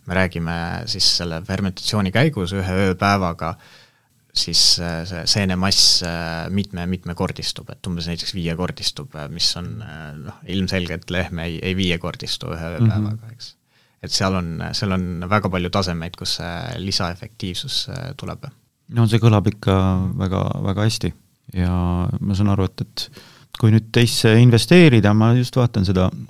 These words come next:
Speaker 2: Fundwise'i lehekülge, mis ma vastu saan, kui ma praegu siia investeeri nupule vajutan?
Speaker 1: Äh, kindlasti
Speaker 2: Rahulolu?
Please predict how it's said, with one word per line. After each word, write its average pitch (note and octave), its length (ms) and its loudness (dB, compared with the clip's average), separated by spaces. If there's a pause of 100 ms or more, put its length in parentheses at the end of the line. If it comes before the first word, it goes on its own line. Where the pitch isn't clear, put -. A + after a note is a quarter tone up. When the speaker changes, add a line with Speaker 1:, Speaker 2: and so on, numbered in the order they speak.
(440)
Speaker 2:
Fundwise'i G2+ 960 0 (400)
lehekülge, G2 580 8
mis D3 180 0
ma C#3+ 80 6
vastu C#3 280 4
saan, G2+ 220 6
kui G2 100 4
ma F#2+ 120 6
praegu G2+ 420 4
siia F#2 500 4 (680)
investeeri G#2 680 4
nupule G#2+ 360 0
vajutan? F#2+ 440 -4 (340)
Speaker 1:
Äh, G2+ 160 0
kindlasti G#2 100 -4
Speaker 2:
Rahulolu? G#2+ 440 10